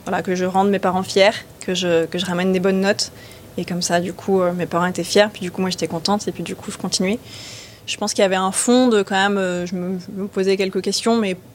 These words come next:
pas, j'ai pas l'impression que je m'en posais plus que n'importe quel être humain, n'importe quel enfant.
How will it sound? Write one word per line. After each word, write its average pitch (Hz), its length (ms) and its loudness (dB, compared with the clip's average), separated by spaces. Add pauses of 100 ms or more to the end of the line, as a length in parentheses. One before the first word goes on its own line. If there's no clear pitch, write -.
(240)
pas, - 120 -2 (340)
j'ai 196 80 -8
pas 226 160 6
l'impression 226 340 0
que 214 60 -2
je 208 40 -2
m'en 190 100 -2
posais 190 240 -2
plus 202 220 -6
que - 120 -6
n'importe 180 580 -8
quel 185 280 -4
être 175 300 -6
humain, 190 200 -4
n'importe 180 300 -6
quel 190 140 -6
enfant. 220 260 -8